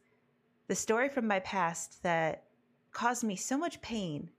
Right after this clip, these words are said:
and it didn't have to. It really didn't have to. So, uh,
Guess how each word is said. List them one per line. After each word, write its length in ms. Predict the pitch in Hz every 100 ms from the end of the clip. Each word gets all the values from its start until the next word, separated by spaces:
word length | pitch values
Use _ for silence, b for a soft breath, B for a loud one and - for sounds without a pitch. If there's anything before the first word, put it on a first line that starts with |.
| _ _ _ _ _
and 160 | 220 240
it 60 | 254
didn't 180 | 330
have 260 | 247 208 165
to. 120 | - - - _ _ _ _ _ _ _
It 40 |
really 260 | 220 269 262
didn't 220 | 220 190
have 240 | 180 156 -
to. 200 | - - - _ _ _ _ _ b b b
So, 540 | - 226 220 214 214
uh, 460 | 196 196 190 185 190